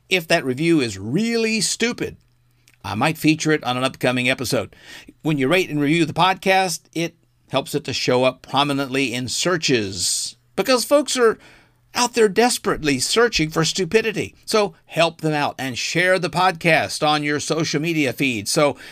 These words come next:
you won't be so stingy with your stupidity. And if you haven't already done so, click that subscribe button. You just don't want to miss any more new stupid episodes, like the one coming in the weekend episode.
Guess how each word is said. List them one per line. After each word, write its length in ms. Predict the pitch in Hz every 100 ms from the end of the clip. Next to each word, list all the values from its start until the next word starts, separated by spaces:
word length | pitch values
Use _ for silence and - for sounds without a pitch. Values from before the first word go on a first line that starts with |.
| -
you 140 | - 139
won't 180 | 147
be 140 | 143 123
so 160 | 120
stingy 560 | 107 - 156 139 107 110
with 220 | 110 101
your 100 | 117
stupidity. 680 | 107 139 113 147 123 98 - - -
And 320 | 254 220 240
if 140 | 185 165
you 100 | 113
haven't 320 | 214 208 175
already 260 | 165 139
done 240 | 131 156 156
so, 240 | 156 147
click 340 | - - 262 -
that 200 | 247 226
subscribe 680 | 233 165 - 175 165 131
button. 420 | 160 165 170 180 165 _ _ _ _ -
You 160 | 143
just 280 | 127 185 165
don't 180 | 151 135
want 140 | 127
to 60 | 123
miss 320 | 120 120 -
any 440 | 156 143 139 135 - -
more 400 | 123 127 127 120
new 340 | 117 120 123 107
stupid 500 | - 123 117 90 -
episodes, 840 | 139 - - 123 85 80 - - _ _ _
like 240 | 90 101 -
the 80 |
one 260 | 101 113 113
coming 480 | 110 113 113 104 95 _ _ _ _
in 160 | 110 107
the 80 |
weekend 540 | 135 233 - 107 92 -
episode. 520 | 101 - - 101 73